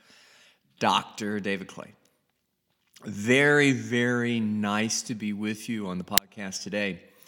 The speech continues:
Um, the timing, uh, when we do the podcast, it gets a bit confusing,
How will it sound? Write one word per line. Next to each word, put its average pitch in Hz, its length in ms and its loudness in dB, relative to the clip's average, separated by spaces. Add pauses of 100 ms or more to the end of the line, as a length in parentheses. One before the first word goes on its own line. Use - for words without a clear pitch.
(580)
Um, 110 560 0 (1300)
the 120 80 -4
timing, 131 920 0 (840)
uh, 107 100 -10
when 120 200 -2
we 120 100 2
do 127 100 2
the 123 80 -4
podcast, 113 840 0 (640)
it 127 100 -2
gets 147 220 2
a 127 40 -4
bit 127 220 -2
confusing, 113 640 -6